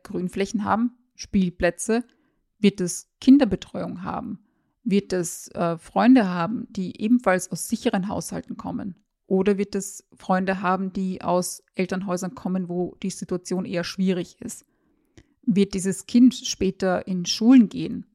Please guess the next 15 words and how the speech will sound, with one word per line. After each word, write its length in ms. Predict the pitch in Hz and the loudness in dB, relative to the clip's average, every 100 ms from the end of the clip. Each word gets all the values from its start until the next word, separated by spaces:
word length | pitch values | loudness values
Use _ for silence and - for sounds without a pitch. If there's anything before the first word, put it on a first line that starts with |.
| _ | _
die 140 | 185 | -8
Möglichkeiten 760 | 185 185 202 190 - 165 - 170 | -4 0 0 0 -6 -8 -8 -12
bieten? 380 | - - - - _ _ _ _ _ _ | -12 -12 -14 -14 _ _ _ _ _ _
Oder 260 | 185 196 214 | 4 4 2
wird 160 | 214 | -2
dieses 240 | 202 202 - | -4 -4 0
Kind 280 | 226 214 | 2 2
später 380 | - - 202 208 | 0 -4 -2 -2
in 140 | 196 185 | -4 -4
Schulen 380 | - 208 208 | 0 2 2
gehen, 400 | 190 190 196 196 | 0 -2 -2 -4
die 120 | - 185 | -4 -4
es 140 | 170 | -4
eher 220 | 208 180 | -4 -4
verwahren, 640 | - 175 165 160 170 165 | 0 -2 0 2 0 -2